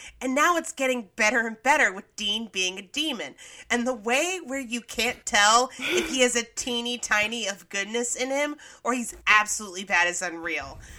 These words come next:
When he explained what he did to Cole by letting him live is the worst mercy, it really is.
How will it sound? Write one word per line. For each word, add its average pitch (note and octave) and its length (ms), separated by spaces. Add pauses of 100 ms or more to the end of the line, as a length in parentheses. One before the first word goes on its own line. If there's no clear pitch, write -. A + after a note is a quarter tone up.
(100)
When D4 140
he F4 140
explained C4+ 500
what C4+ 100
he B3+ 80
did A#3+ 260
to A3+ 60
Cole A3+ 320
by G#3+ 260
letting A3 220
him G#3+ 260
live A3+ 240
is A3 140
the G3 100
worst G#3+ 380
mercy, B3 440 (120)
it F#3+ 120 (260)
really F#3 300 (380)
is. - 280